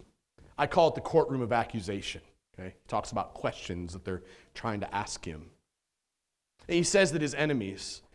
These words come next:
that they're calling up malicious witnesses, right? People to testify against him, to lie about him, maybe even a sliver of truth, but shrouded with a whole bunch of lies. They're trying to bombard him with questions in the text,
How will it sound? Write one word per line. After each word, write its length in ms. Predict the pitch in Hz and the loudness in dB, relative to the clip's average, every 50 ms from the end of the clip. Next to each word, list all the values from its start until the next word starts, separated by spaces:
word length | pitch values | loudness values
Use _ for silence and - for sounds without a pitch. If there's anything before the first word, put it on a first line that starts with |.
| _ - - - _ | _ -20 -20 -16 _
that 140 | 135 151 135 | -6 -2 4
they're 120 | 160 156 160 | 4 4 4
calling 440 | - - - 160 180 185 180 170 | 4 2 2 2 4 4 4 4
up 140 | 165 156 - | 4 2 2
malicious 540 | 143 139 135 143 151 - - 156 143 - - | 2 2 2 2 2 2 0 0 -2 -2 -2
witnesses, 680 | 117 113 135 131 - 127 113 - - 95 80 73 - 101 | 0 0 0 0 0 -2 -4 -4 -6 -6 -8 -8 -6 -4
right? 360 | 104 101 104 127 - - - - - - - - | -2 0 0 0 0 -2 -6 -14 -20 -20 -12 0
People 240 | - 202 190 247 233 | 2 4 4 6 6
to 80 | 214 | 6
testify 720 | - - - 226 240 233 - 240 226 - - 220 202 196 185 | 4 4 6 6 6 6 6 2 2 6 8 10 10 10 10
against 480 | - 165 135 113 151 170 180 175 - - | 6 2 2 4 4 4 4 4 4 2
him, 120 | 143 127 | 0 2
to 120 | - 170 156 | 4 4 2
lie 540 | 147 135 139 143 147 151 180 220 254 247 - | 4 4 4 6 6 8 8 6 6 4 4
about 480 | 196 190 147 131 165 160 170 170 - 143 | 2 2 4 6 6 8 8 8 6 2
him, 220 | 120 131 113 101 - - - - - | 0 -2 -2 -2 -4 -8 -16 -8 0
maybe 200 | 190 233 262 294 | 0 2 4 4
even 160 | 302 302 302 240 | 6 6 6 6
a 80 | 165 | 6
sliver 540 | - - - - 170 208 240 240 233 220 208 | 4 2 0 2 4 6 6 6 6 4 2
of 180 | 175 - - - | 2 2 -2 -6
truth, 540 | - - - 160 123 104 95 - - - - - - - - - - | -2 2 4 4 4 4 2 -2 -6 -14 -20 -20 -20 -20 -20 -10 -6
but 100 | - 117 | -2 0
shrouded 420 | - - - - 143 151 170 170 160 | 0 0 2 4 6 6 6 6 4
with 120 | 151 135 | 2 0
a 40 | 120 | 0
whole 200 | - - 156 151 | 0 2 2 2
bunch 280 | 139 143 135 120 - | 2 2 0 0 -2
of 80 | 131 110 | -4 -2
lies. 680 | 110 120 113 110 104 101 95 95 - - - - - - - - - - - | 0 2 2 2 2 2 0 -4 -6 -8 -10 -12 -12 -12 -16 -20 -20 -8 -2
They're 80 | 175 175 | 0 4
trying 200 | - 233 233 220 | 8 8 8 8
to 60 | 190 | 8
bombard 800 | 143 120 185 202 208 208 196 170 117 107 156 175 190 202 202 196 | 6 8 8 10 10 10 10 8 6 6 10 10 10 10 10 8
him 240 | 185 202 208 202 196 | 6 4 4 4 4
with 160 | 180 - - | 2 0 -2
questions 720 | - - - 180 156 147 - - - - 120 107 104 - | -6 0 2 2 2 2 0 -4 -2 -2 -2 -2 -2 -4
in 160 | - 151 135 127 | -2 0 0 0
the 80 | 131 | 0
text, 760 | 131 - - 139 127 117 98 - - - - - - - - | -2 -2 0 2 2 2 2 -2 -6 -10 -10 -10 -12 -14 -18